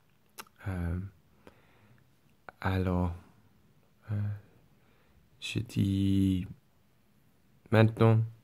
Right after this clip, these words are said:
au revoir et merci pour, euh, voir cette, euh, vidéo et à la prochaine fois.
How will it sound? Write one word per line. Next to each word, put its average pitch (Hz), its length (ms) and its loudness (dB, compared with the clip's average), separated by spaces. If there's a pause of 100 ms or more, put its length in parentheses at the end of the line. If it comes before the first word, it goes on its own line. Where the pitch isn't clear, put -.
(480)
au - 100 -4
revoir 110 380 2 (420)
et 98 140 0
merci 101 460 -2
pour, 107 500 0 (960)
euh, 139 60 -10 (800)
voir 104 400 4
cette, 110 380 -2
euh, 98 300 4 (840)
vidéo 107 440 6 (580)
et 98 600 0 (1040)
à - 80 -2
la 98 100 0
prochaine 117 600 0
fois. 185 320 2